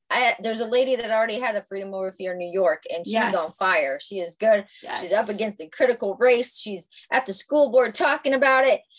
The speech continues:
Speaker 1: She's even throwing the pictures that they're doing with the critical race. And that's another thing you gotta do. Document, document, document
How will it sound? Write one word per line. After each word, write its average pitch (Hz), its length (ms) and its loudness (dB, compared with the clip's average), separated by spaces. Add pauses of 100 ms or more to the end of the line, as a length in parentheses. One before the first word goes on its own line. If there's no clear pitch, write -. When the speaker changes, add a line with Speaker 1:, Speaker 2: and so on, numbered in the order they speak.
Speaker 1:
She's 294 280 -2
even 247 300 4
throwing 214 580 2
the 185 240 2
pictures 262 520 -2
that 220 180 0
they're 202 100 -4
doing 202 540 -8 (320)
with 202 100 -2
the 196 80 -2
critical 190 400 2
race. 165 320 4
And 214 160 -2
that's 285 180 2
another 233 320 0
thing 196 160 -8
you 180 80 -8
gotta 180 200 0
do. 175 140 -2 (280)
Document, 269 500 -2
document, 208 600 -4
document 175 540 -6